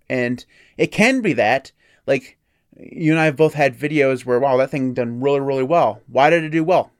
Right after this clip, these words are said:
No clue. Wow, I thought that video was gonna do way better than it was gonna, nobody watched it. That happens. Don't worry about it. There's nothing you can do about it. It's just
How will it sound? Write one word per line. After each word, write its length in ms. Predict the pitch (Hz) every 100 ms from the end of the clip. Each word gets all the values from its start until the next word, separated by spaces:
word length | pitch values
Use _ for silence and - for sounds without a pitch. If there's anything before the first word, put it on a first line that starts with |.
| -
No 260 | 127 127
clue. 340 | 135 165 131 - _ - _ _
Wow, 220 | - 147 139
I 100 | 151
thought 200 | 165 151
that 140 | 156
video 180 | 131 131
was 120 | 131
gonna 140 | 135 123
do 80 | 123
way 160 | 135
better 240 | 131 160 131
than 120 | 120
it 80 | 101
was 160 | 117
gonna, 220 | 120 120
nobody 480 | 113 95 135 127 139
watched 400 | 135 139 131 -
it. 140 | - _ _ _ _ _ _ _
That 200 | 151 147
happens. 560 | 139 135 120 101 78 - _ _ _ _ _ _ -
Don't 160 | 135 139
worry 140 | 143
about 260 | 135 123 123
it. 120 | -
There's 140 | 120
nothing 260 | 131 127 127
you 140 | 123
can 240 | 131 127 113
do 120 | 107
about 200 | 92 92
it. 80 | -
It's 140 | 110
just 260 | 123 -